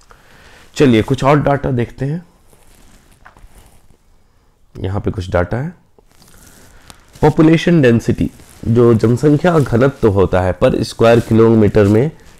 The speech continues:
कितने लोग रह रहे हैं, उसे हम जनसंख्या घनत्व कहते हैं। तो पॉपुलेशन डेंसिटी जो झारखंड का है वो है चार सौ चौदह।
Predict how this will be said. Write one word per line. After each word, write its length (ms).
कितने 360
लोग 300
रह 200
रहे 120
हैं, 80
उसे 140
हम 140
जनसंख्या 560
घनत्व 380
कहते 340
हैं। 160
तो 80
पॉपुलेशन 720
डेंसिटी 420
जो 160
झारखंड 580
का 100
है 160
वो 180
है 180
चार 160
सौ 160
चौदह। 400